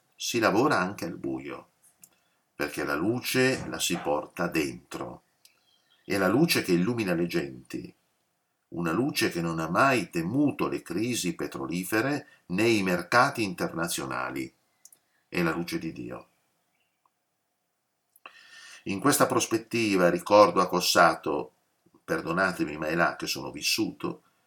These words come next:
i miei primi cinquanta anni di vita, le suore di San Gaetano, formatesi agli inizi del ventesimo secolo.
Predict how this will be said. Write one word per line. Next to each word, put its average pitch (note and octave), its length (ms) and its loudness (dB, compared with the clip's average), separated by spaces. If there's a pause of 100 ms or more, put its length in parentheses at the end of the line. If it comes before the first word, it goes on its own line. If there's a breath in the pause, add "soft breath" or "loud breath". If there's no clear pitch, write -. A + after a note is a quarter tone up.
(200)
i F2 100 -4
miei F2+ 180 2
primi F2+ 320 0
cinquanta E2+ 480 -2
anni F2+ 140 2
di E2+ 100 -4
vita, G2+ 480 -2 (340 soft breath)
le A2+ 160 2
suore C#3 360 6
di A2 100 0
San G2 240 0
Gaetano, C2+ 680 -4 (600)
formatesi F#2+ 680 2
agli E2+ 160 0
inizi F2 460 -2
del D2 140 -4
ventesimo D#2+ 520 -6
secolo. - 600 -8